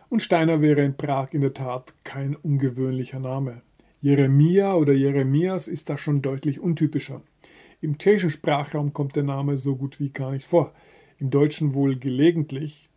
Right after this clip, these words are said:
Das ließe auch die Möglichkeit zu, dass Jeremias Steiner ein tschechischer Jude ist, was in der K&K-Zeit in Prag äußerst alltäglich gewesen wäre. Die Geschichte hat zwei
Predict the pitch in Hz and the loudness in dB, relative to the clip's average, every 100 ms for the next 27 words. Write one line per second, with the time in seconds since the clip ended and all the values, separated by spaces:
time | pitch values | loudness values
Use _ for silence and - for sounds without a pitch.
0 | _ 147 - 165 175 170 139 143 143 160 | _ -8 -4 -2 0 -2 -2 0 2 2
1 | 156 156 143 - 139 143 127 - 127 135 | 0 -2 -2 0 -2 -2 -4 -6 -4 0
2 | 135 143 135 - 131 135 139 135 143 131 | 4 4 2 -4 -6 -4 -4 -4 -8 -10
3 | - - 143 139 139 131 156 165 175 160 | -12 -6 -4 -2 0 2 2 2 0 -4
4 | - _ - - - _ 139 139 - 151 | -10 _ -20 -20 -20 _ -4 -4 -2 -2
5 | 135 131 - 139 131 135 - 139 139 156 | 0 -2 -6 -6 -4 -4 -6 -6 -6 -4
6 | 147 143 143 - - 175 - 151 160 175 | -2 -2 -4 -16 -8 -8 -2 -2 0 -2
7 | - 170 156 143 151 143 - 143 - 156 | -6 -4 -4 -2 -4 -4 -6 -6 4 4
8 | 151 143 123 - 131 127 127 127 135 135 | 6 2 2 -6 -4 0 0 0 2 2
9 | 110 - _ _ _ _ _ _ - - | -2 -12 _ _ _ _ _ _ -20 -20
10 | _ 175 156 165 226 - 220 170 170 - | _ 0 4 4 2 0 0 2 -2 -4
11 | 147 - 147 147 147 147 | -16 -16 -4 0 2 2